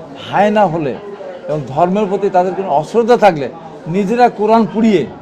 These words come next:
এই কোরআন নিয়ে কালকে মিছিল করে সারা বিশ্ববাসীকে দেখাতে চেয়েছে যে এখানে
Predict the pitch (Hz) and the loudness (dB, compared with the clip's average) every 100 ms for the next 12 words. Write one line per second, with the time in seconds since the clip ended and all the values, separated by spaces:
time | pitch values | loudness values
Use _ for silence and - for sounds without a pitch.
0 | - - - 196 214 214 208 202 185 185 | -18 -20 -10 0 0 0 2 2 2 0
1 | 180 160 156 185 226 214 180 135 110 - | -2 -2 -6 -6 -6 -4 -2 -4 -8 -14
2 | - - 170 160 175 - 202 190 175 175 | -18 -8 -4 -2 -4 -2 0 0 0 0
3 | 220 247 - 190 - - - - - - | 0 -2 -2 -4 -4 -8 -10 -14 -16 -18
4 | - 131 151 156 196 | -16 -6 -2 -2 -2